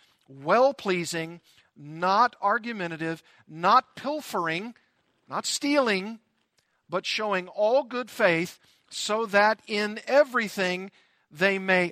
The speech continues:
adorn the doctrine of God our Savior." So that they would be saved, that they would, they would adorn the gospel of God. This is our,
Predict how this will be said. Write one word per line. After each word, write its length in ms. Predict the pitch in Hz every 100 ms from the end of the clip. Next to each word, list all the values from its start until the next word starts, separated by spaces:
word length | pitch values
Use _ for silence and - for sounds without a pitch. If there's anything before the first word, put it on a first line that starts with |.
| -
adorn 1000 | 156 135 131 214 240 262 269 269 269 269 _ _ _ -
the 180 | 175 165 -
doctrine 840 | 214 254 - - 247 254 247 247 - -
of 340 | 190 165 143 135
God 680 | 208 220 214 208 190 196 - _ _
our 300 | 170 165 156
Savior." 540 | 139 - 135 113 - - _ _ _ _ _ _ _ _ _ _ _
So 140 | - 214
that 100 | 202
they 120 | 220
would 100 | 226
be 120 | 254
saved, 600 | - 349 359 381 320 143 _ _ _ _ _ _ _ _
that 120 | 208
they 100 | 233
would, 180 | 240 226 - _ _ _ _ _ _ _ -
they 80 | 233
would 100 | 233
adorn 480 | 202 254 277 285
the 80 | 269
gospel 440 | 254 277 - - 269
of 60 |
God. 380 | 285 302 330 202
This 160 | 233 302
is 100 | 262
our, 220 | 277